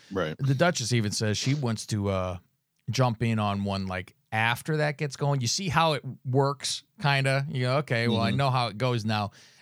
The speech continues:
Speaker 2: And then we do by ourselves another one in that building. So eventually you start making money. You could build up and be like, "My job is the apartment makes money for me.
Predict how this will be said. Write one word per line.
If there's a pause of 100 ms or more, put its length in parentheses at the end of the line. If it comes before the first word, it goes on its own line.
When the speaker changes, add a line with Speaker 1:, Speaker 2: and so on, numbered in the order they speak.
(120)
Speaker 2:
And
then
we
do
by
ourselves
another
one (340)
in
that
building. (460)
So
eventually (340)
you
start
making
money.
You
could (180)
build
up
and
be
like, (480)
"My
job
is
the
apartment
makes
money
for
me.